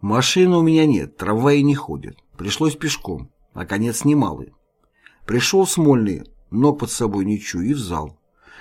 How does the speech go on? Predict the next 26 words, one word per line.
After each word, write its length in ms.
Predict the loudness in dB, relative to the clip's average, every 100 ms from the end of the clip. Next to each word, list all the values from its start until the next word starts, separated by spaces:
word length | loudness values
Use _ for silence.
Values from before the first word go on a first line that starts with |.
| -12
где 160 | 0 4
уже 240 | 4 4
давно 320 | 4 2 2 2
идет 220 | 2 0
заседание 540 | -4 -4 -2 0 -2
съезда 400 | -4 -6 -6 -8
советов. 640 | -8 -8 -10 -12 -20 -20 _ _ _ _ _ _ _
Только 260 | 2 2 4
не 100 | 2
тут-то 360 | 0 -2 0
было. 380 | 0 0 -2 -10 _ _ _ _
Едва 360 | -4 0 4 4
я 100 | 4
вошел, 380 | 4 4 4 4
как 160 | 0
навстречу 540 | -2 -2 0 -2 0 -2
Николай 420 | -2 0 2 2
Ильич 280 | 0 -2 -4
Подвойский. 680 | -4 -4 -6 -10 -14 -20 -20 _ _ _ _ -20 -4
Он 220 | 4 6
в 80 | 8
эти 220 | 6 4
дни 240 | 2 2 2
словно 520 | 4 6 6 4 2
везде 400 | 2 2 0 -2
поспевал. 680 | -4 -8 -6 -6 -6 -14